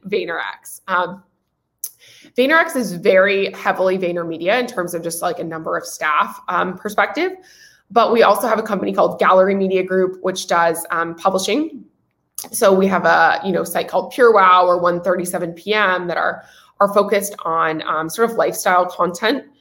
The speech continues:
Uh, some focus on women, some focus on, on male content. Um, so there's Gallery Media Group. You also have Vayner Productions, um, which is a production studio. We have a huge studio in Long Island City, um, where we help, you know, shoot commercials and, and have directors and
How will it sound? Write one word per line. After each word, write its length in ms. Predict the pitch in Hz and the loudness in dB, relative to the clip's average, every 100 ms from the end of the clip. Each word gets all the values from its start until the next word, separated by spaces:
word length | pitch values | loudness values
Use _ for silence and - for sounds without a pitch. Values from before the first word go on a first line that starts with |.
| _ _ - | _ _ -4
Uh, 100 | 170 | -2
some 220 | 180 185 | 0 0
focus 300 | 180 170 180 | 0 -2 -2
on 140 | 170 | -2
women, 260 | 165 165 170 | 0 0 -2
some 140 | 185 | -6
focus 260 | 190 180 - | -4 -4 -4
on, 260 | 170 - - - | -4 -6 -8 -6
on 160 | 175 | -4
male 180 | - 151 | -2 -4
content. 560 | - 175 175 233 247 - _ _ _ | -2 -2 0 0 0 -4 _ _ _
Um, 80 | 175 | -4
so 120 | 170 | 2
there's 160 | 202 185 | 2 4
Gallery 340 | 190 202 214 | 6 6 6
Media 260 | 202 175 180 | 4 0 0
Group. 400 | 170 151 - - _ _ | 0 0 -2 -10 _ _
You 100 | 202 | 2
also 180 | 190 262 | 2 4
have 100 | 214 | 2
Vayner 260 | 185 185 196 | 2 0 0
Productions, 680 | 220 175 - 180 233 262 - | 2 2 0 -4 -4 -8 -4
um, 180 | 180 175 | -2 -2
which 100 | 180 | -4
is 100 | 185 | -8
a 40 | |
production 380 | 175 185 175 196 | -4 -2 -2 -4
studio. 540 | 190 175 170 175 233 - _ _ - | -6 -4 0 0 -2 -6 _ _ -10
We 60 | |
have 40 | 185 | -8
a 40 | |
huge 380 | 190 - 214 202 | -8 -8 -6 -6
studio 400 | - 180 180 175 | -2 0 2 2
in 220 | 165 165 - | 2 -2 -6
Long 260 | 180 165 165 | -2 0 0
Island 240 | 165 165 | -2 -2
City, 600 | - 220 208 190 190 196 - _ _ | 0 2 4 2 2 -2 -14 _ _
um, 480 | 180 160 185 165 - | 0 2 0 -2 -4
where 240 | 180 175 165 | 2 4 4
we 160 | 160 | 0
help, 400 | 170 180 170 - - | -2 0 0 -2 -6
you 100 | 170 | -4
know, 140 | 160 | -4
shoot 280 | - - - | -4 -8 -8
commercials 680 | - 180 160 - 165 165 151 | -6 -4 -4 -4 -2 -2 -4
and, 200 | 160 156 | -6 -6
and 140 | 165 | -8
have 160 | 175 175 | -6 -4
directors 800 | 180 170 160 - 180 165 175 - | 0 0 0 2 2 4 2 0
and 180 | - | -6